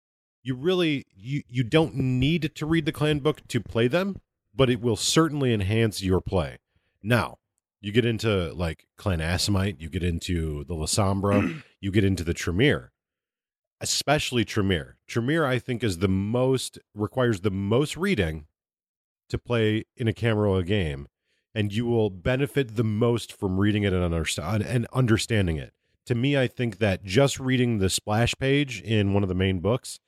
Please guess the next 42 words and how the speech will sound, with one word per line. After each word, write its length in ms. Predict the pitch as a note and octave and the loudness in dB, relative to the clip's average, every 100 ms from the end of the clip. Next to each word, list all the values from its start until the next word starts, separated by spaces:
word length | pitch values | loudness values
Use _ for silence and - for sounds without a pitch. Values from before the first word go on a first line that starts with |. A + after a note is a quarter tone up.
| _ | _
there's 180 | A#2 | -6
no 160 | G#2+ C3 | 0 0
way 180 | C3+ C3+ | 2 2
they 120 | A#2+ | 0
can 100 | G#2 | -2
give 160 | G2+ G2+ | -2 2
you 60 | |
enough 220 | G2+ F#2+ | 2 2
information 520 | G2 F#2 F#2 F#2 - G2 | 0 -2 2 2 2 -2
about 400 | C#2+ F#2 F#2+ - | 0 0 0 0
that 220 | F#2 E2 | -4 -2
clan, 400 | - E2 F2 G#2+ - _ _ | -2 -2 -2 -6 -12 _ _
because 340 | A#2 - A#2 | -4 -2 -2
that 220 | G2+ A#2 | 0 -2
clan 360 | - C3 C#3 C3+ | -4 -2 0 2
is 180 | B2+ G2 | 2 0
like 340 | A2+ G#2 F2 | 0 0 -2
joining 560 | F2 F2 A#2 B2+ A2+ G#2+ | -10 -2 2 2 0 -2
a 80 | F2+ | -6
club 580 | - G#2+ G2 F2 D2+ - _ _ - | -4 0 2 0 -4 -12 _ _ -6
that 200 | G2 D2 | -6 -4
has 380 | G2 A#2 A#2 | -2 0 0
tiers, 600 | - - D#3 A2 F2 F2 | -4 -4 0 2 2 0
and 120 | G2+ G2 | 0 0
you 80 | |
need 140 | A#2+ G#2+ | 0 0
a 80 | - | -4
key 220 | - C3+ | -2 -2
to 60 | |
get 180 | F#2 A2+ | 0 -2
through 160 | G2+ F#2 | -2 -2
every 300 | G#2 G2+ G2 | -2 0 0
door, 440 | F2+ G2 G#2+ C3 - - _ | 0 2 2 0 -8 -20 _
and 200 | A2+ G#2+ | -4 -2
they 80 | A2 | -2
don't 220 | D3 A#2+ | -2 -4
tell 240 | - C#3 D3 | -4 0 2
you 300 | B2 A#2 G#2+ | 2 0 0
you 160 | G#2+ | 0
even 180 | A#2+ G#2 | 0 0
need 220 | G2+ F#2 | -2 -4
keys 480 | - G2+ D2 B1+ - | -6 -6 -6 -10 -20